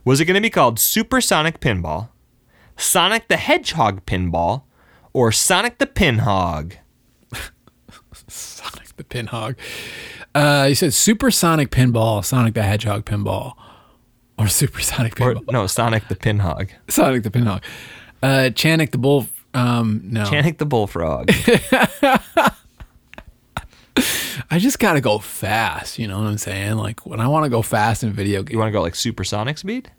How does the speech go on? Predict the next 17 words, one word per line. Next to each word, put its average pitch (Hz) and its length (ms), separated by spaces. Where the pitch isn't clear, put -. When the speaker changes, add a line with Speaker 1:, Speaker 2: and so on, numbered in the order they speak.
Speaker 2:
Supersonic? 117 720
I 123 80
don't 123 120
know 117 140
if 113 100
I 101 100
do. - 120
I 165 160
feel 359 200
like 359 160
Sonic 139 420
the 131 80
Hedgehog 110 560
Pinball 98 680
sounds 113 400
the 123 100
most. 107 600